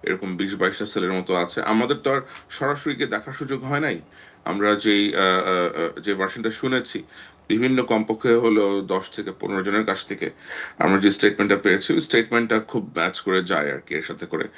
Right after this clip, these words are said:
যে বিশ পঁচিশটার মতো রুম আছে, রুমগুলোর সাইজ কেমন হতে পারে, উপরে আরেকটা অ্যাডিশনাল ফ্লোর আছে, এবং ওই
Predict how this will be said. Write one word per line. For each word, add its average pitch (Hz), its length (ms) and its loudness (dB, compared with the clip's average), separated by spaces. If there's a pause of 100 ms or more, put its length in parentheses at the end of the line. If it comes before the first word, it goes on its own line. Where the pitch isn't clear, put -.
(320)
যে - 120 2
বিশ 95 220 0
পঁচিশটার 98 340 0
মতো 90 120 0
রুম 92 260 0
আছে, 85 260 0
রুমগুলোর 82 420 0
সাইজ 90 420 -2
কেমন 90 260 -4
হতে 87 180 -4
পারে, 82 340 -6 (200)
উপরে 101 360 2
আরেকটা 92 300 0
অ্যাডিশনাল 90 380 -4
ফ্লোর 95 320 -2
আছে, - 220 -8 (560)
এবং - 480 -2
ওই 117 300 4